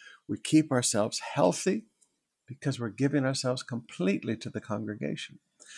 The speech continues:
And it's been a great education for many of the young pastors that, "You know what? We don't live for ourselves." we live for God and his people. He said, "Now, the time that has passed suffices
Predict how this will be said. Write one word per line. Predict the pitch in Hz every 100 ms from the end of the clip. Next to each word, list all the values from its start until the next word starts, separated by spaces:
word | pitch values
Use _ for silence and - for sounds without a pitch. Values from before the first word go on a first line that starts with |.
| - - -
And | 170
it's | 160
been | 240
a | 220
great | 156 190 226 220
education | 202 196 220 220 - 123
for | 123
many | 127 151 147
of |
the | 139
young | 139 139
pastors | 139 143 151 - 104
that, | 87
"You | 151
know | 165
what? | 170 196 - _ _ - - - -
We | 165
don't | 220 220 -
live | 170 190 175 -
for | 131 -
ourselves." | 123 - 165 165 - - - - _ _ _ _ _ -
we | 139
live | 147 160 -
for | 113
God | 104 123 147 175 - _ _
and | 107
his | 120 -
people. | - - - - _ _ _ _ _ - _ - - _
He | 190
said, | 185 175
"Now, | 180 -
the | 175
time | 175 262 285
that | 196
has | 147
passed | - - 139 117 - -
suffices | - 123 - 107 - 135 -